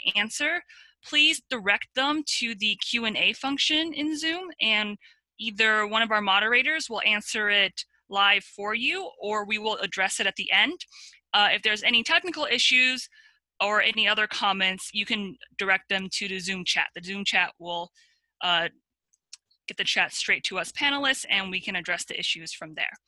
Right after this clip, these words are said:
But yeah, if there's nothing else, we'll just dive on right in.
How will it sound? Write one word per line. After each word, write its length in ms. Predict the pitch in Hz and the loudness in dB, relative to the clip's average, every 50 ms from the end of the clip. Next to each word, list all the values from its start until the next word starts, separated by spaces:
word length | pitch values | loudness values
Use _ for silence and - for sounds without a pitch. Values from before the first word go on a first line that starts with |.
| _ _ _ - - _ _ _ _ _ _ _ - | _ _ _ -14 -14 _ _ _ _ _ _ _ -4
But 200 | 185 185 - - _ | -2 -2 -2 -4 _
yeah, 160 | - 214 294 - - _ _ _ _ _ _ _ _ _ _ _ | -4 -4 -4 -4 -4 _ _ _ _ _ _ _ _ _ _ _
if 220 | - 175 180 - _ | -2 -2 -2 -2 _
there's 320 | - 190 185 185 180 - - | -8 -6 -6 -6 -6 -8 -10
nothing 380 | 202 196 190 - - 220 190 | -10 -10 -10 -8 -8 -6 -4
else, 320 | 180 180 220 285 285 - - | -2 -2 -2 -4 -6 -8 -10
we'll 220 | 208 214 214 226 | -6 -4 -4 -4
just 380 | 214 220 240 240 - - - - - _ _ _ _ _ _ - | -2 -4 -6 -4 -2 -4 -4 -4 -8 _ _ _ _ _ _ 0
dive 340 | 196 185 175 180 190 196 185 | 2 2 4 4 4 4 2
on 260 | 196 202 208 220 226 | 0 -2 -2 -2 -2
right 260 | 226 233 233 247 240 | 0 2 2 4 4
in. 340 | 277 330 359 269 175 160 190 | 4 4 6 4 2 0 -6